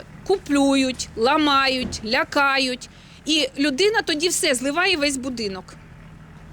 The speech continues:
Розумієте, про що я кажу? Тобто будинковий комітет має бути колегіальним органом. Якщо будуть три представники звідси, там, чи чотири, там, е, і ще, значить,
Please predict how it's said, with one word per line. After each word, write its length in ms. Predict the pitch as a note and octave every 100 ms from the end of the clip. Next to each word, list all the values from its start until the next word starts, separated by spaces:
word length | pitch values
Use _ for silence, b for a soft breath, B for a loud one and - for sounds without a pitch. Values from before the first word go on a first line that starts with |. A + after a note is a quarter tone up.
| -
Розумієте, 480 | C4 D#4 G4 C5+ D4
про 120 | B3+
що 140 | -
я 100 | A#3
кажу? 300 | G3+ G#3 F#3 F#3 - B B
Тобто 280 | D#4+ C#4+ D4
будинковий 500 | C4+ D#4+ F4 G4 E4+
комітет 440 | E4+ E4 - D#4
має 220 | D#4 D4 C4+
бути 240 | C#4 C#4
колегіальним 800 | - D#4+ D#4 D#4+ C4 A3 A3+ A3+
органом. 460 | A#3+ A#3+ C4+ C4 C4 B B
Якщо 240 | D#4 D#4 D#4+
будуть 280 | C4+ A#3
три 160 | - G4
представники 600 | D4 C#4 C#4+ C4 B3+ B3+
звідси, 380 | A#3+ E4 G4+ D4
там, 220 | C4+ C4
чи 120 | -
чотири, 460 | A#3+ C4 F#4 G4 D#4
там, 260 | C4+ B3 A#3 B B
е, 440 | A#3+ B3 B3 B3 A#3+
і 80 | C4+
ще, 260 | - D#4+ D#4 B B
значить, 400 | C#4+ C#4+ D4+ B3